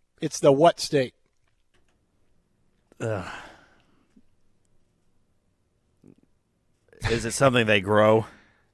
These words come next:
Speaker 1: No, it's not the corn state or anything
Speaker 2: The
Speaker 1: like
Speaker 2: Hawkeye
Speaker 1: that.
Speaker 2: State?
Speaker 1: Yeah, it's the Hawkeye State. There you go. Yeah, don't overthink it. Um,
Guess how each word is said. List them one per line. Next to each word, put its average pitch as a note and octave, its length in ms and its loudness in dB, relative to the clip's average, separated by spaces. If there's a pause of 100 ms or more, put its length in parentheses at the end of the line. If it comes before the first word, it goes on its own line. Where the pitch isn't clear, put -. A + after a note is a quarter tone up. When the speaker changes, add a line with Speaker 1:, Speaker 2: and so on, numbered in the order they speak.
(160)
Speaker 1:
No, A#3+ 380 6
it's - 140 -4
not D3 180 -6
the - 40 -20
corn D3+ 300 0
state C3+ 420 -4
or C3+ 60 -12
anything C#3 200 -4
Speaker 2:
The B2 80 2
Speaker 1:
like - 80 2
Speaker 2:
Hawkeye C#3 300 4
Speaker 1:
that. D3+ 60 2
Speaker 2:
State? E3 340 -2
Speaker 1:
Yeah, G3+ 300 6
it's B2+ 100 -6
the F3 100 0
Hawkeye E3 360 0
State. F#2+ 280 -16
There F3+ 120 -4
you G#2 80 -8
go. G2 180 -14 (480)
Yeah, - 180 -6 (120)
don't D#3 140 -6
overthink D#3 380 -4
it. - 160 -20 (500)
Um, F3 440 8